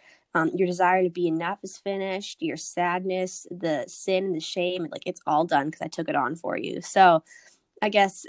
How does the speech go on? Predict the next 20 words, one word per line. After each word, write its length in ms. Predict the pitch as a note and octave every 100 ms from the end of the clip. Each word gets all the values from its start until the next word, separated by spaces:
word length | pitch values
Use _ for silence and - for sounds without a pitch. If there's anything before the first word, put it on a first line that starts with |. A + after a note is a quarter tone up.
| -
it's, 180 | G#3+ -
it's 220 | G#3+ -
really 220 | C4 B3+
hard 240 | A#3 G#3+ G3+
to 40 |
kinda 240 | F#3 F#3+ F3
comprehend 580 | F#3+ F3+ E3 D#3 D#3
that, 220 | D3 - -
but 260 | D#3+ - - -
thank 200 | G3+ F#3+
you 40 |
for 240 | E3 - -
sharing 300 | - F#3 -
that, 140 | -
girls, 240 | - - E3+
because 480 | - F3+ D3+ - -
once 220 | F3 F3+
we 60 | F3+
realize 500 | E3+ E3 D#3 D#3 -
that 260 | - -